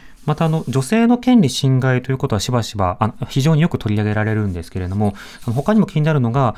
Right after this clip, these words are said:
では多民族国家といった時に、その民族少数派に対する弾圧はどうなるのかということや、性的少数者に対する、性的マイノリティに対するその弾圧はどうなるのか、このあたりについてなかなか情報が入ってきにくいんですけど、ここはどうなんですか？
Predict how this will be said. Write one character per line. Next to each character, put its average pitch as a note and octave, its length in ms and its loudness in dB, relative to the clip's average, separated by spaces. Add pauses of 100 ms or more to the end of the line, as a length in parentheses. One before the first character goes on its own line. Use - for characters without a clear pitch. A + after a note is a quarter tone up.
(140)
で D#3+ 80 0
は C#3 40 -4
多 - 120 -2
民 G3+ 160 6
族 G#3+ 180 0
国 A3 240 -2
家 B2+ 100 0
と - 120 -2
い - 20 -2
っ - 60 -6
た A2 100 -4
時 G2 220 -6
に、 G2+ 240 0 (160)
そ A2+ 100 -4
の B2 60 4
民 A#3+ 160 8
族 - 200 -2
少 D#3+ 280 -2
数 E3 160 -4
派 D3+ 240 0
に D3+ 100 0
対 D#3 220 -4
す F#3+ 100 0
る C#3+ 80 2
弾 A2 240 2
圧 - 160 -4
は A2+ 100 2
ど C3 120 2
う B2+ 80 4
な G#2+ 80 2
る F#2 80 -2
の E2+ 100 -6
か - 160 -8
と G2 120 -6
い F2 40 -4
う F2 60 -6
こ F#2 100 -8
と F#2 100 -8
や、 F#2+ 200 0 (260)
性 G#3 260 0
的 G#3 240 0
少 G#3+ 240 2
数 G#3 240 2
者 F#3+ 140 0
に D3+ 100 0
対 D#3+ 220 -2
す G#3+ 160 0
る、 C#3+ 320 2
性 F#3+ 160 0
的 G3 160 -2
マ F3 120 6
イ G3 40 6
ノ G3+ 80 6
リ F#3+ 80 0
テ - 80 -4
ィ D#3+ 60 0
に D3+ 40 -4
対 E3+ 200 -2
す A3 120 2
る C3+ 200 2 (160)
そ A#2 100 -2
の G#2 60 2
弾 A#2 140 2
圧 A#2+ 140 -2
は A#2 80 2
ど B2 120 2
う B2+ 40 4
な A#2 120 0
る G2 80 -2
の F2+ 100 -6
か、 E2+ 200 -10 (260)
こ - 100 0
の G#3+ 100 4
あ B3 40 2
た A3 100 2
り E3 60 2
に C#3 40 0
つ - 60 -4
い A2+ 60 0
て A2 40 -2
な A#2+ 120 2
か F#3 100 0
な F#3 80 2
か F3 140 -2 (100)
情 D3+ 180 -2
報 D#3+ 140 0
が D3+ 80 0
入 D#3+ 160 -2
っ D3+ 60 -6
て - 180 -8
き - 180 -6
に C3 100 2
く D3+ 100 0
い C#3 40 4
ん A#2+ 40 2
で G2 80 -2
す - 100 -14
け - 80 -10
ど、 - 80 -6
こ - 140 -14
こ D3 100 -4
は D3+ 100 -2
ど A#2+ 160 -4
う D#3 60 -2
な A2+ 80 0
ん D#2+ 60 -6
で D2+ 80 -14
す - 80 -20
か？ - 80 -20